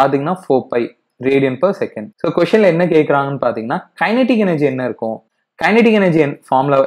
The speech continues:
என்னன்னு பாத்தீங்கன்னா, half m speed square. ஸ்பீடு கொடுக்கலங்க, ஆனா ஒமேகா தெரியும், அதை வச்சு நீங்க ஸ்பீட் கண்டுபிடிக்கலாம் பாருங்க. ஆர் ஒமேகா, ரேடியஸ் வந்து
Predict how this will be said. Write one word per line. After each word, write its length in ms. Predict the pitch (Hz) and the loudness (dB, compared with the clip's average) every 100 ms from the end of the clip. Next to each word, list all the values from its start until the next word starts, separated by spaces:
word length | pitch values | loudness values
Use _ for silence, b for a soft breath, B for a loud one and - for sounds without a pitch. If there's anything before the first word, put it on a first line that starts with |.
| 123 | -2
என்னன்னு 260 | 123 131 131 | -4 -4 -2
பாத்தீங்கன்னா, 380 | 110 107 107 113 143 - - | -4 -4 -8 -8 -8 -12 -4
half 280 | 120 151 156 185 | -2 0 -2 -4
m 20 | 247 _ _ _ _ _ _ _ _ - | -6 _ _ _ _ _ _ _ _ -20
speed 420 | - - 214 226 165 - | -20 -2 2 4 2 0
square. 480 | - 113 104 107 101 _ _ - | -10 -6 -4 -4 -8 _ _ -20
ஸ்பீடு 360 | - 190 208 175 - - | -8 2 2 2 -2 -2
கொடுக்கலங்க, 460 | 147 156 147 139 208 - _ _ - | 0 0 -2 -2 -6 -8 _ _ -2
ஆனா 100 | 202 202 | 2 4
ஒமேகா 280 | 190 220 196 135 | 6 6 6 4
தெரியும், 240 | 117 113 131 | 0 0 2
அதை 80 | 170 | 2
வச்சு 180 | 170 190 | 2 0
நீங்க 120 | 175 135 | -2 -4
ஸ்பீட் 300 | - 170 139 | -2 -2 -2
கண்டுபிடிக்கலாம் 560 | 123 117 113 - 107 107 | -4 -2 -4 -6 -6 -6
பாருங்க. 240 | 107 110 - 120 | -6 -8 -2 2
ஆர் 180 | 147 185 - - | 2 0 -4 -10
ஒமேகா, 420 | 120 120 110 107 107 101 _ _ 127 | -8 -6 -6 -4 -4 -6 _ _ -2
ரேடியஸ் 320 | 147 170 170 147 | 4 4 4 2
வந்து 160 | 143 | 0